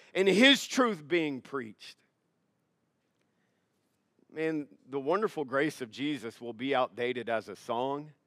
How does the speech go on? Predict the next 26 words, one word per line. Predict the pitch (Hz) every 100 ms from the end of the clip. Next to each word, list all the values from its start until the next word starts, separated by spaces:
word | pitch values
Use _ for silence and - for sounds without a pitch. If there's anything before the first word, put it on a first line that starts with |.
| _ _ _ _ _ _ _
but | -
that | 135 156
message | 113 139 - 104 104
won't | 104 101
ever | 123 110
get | 87 95
old. | - 175 104 98 - _ _ _ _ _ _ _ _ _ _ _ _ _ _ _ _ _ _ _ _ _ _ _ _ _ _ _ _ _ _ -
It, | 170 190
it, | 190 185 160
but | 147 180
it | 175
wasn't | 185 202 175
just | 147 -
supposed | 135 151 127
to | 131
provide | - 127 131 123
direction | 113 120 123 - 120 -
for | 120 113
those | 120 120 -
who | 123
would | 113 107
come | - 120
along | 110 113 117 113
in | 104
future | - 120 -
generations. | 101 110 101 107 127 - 107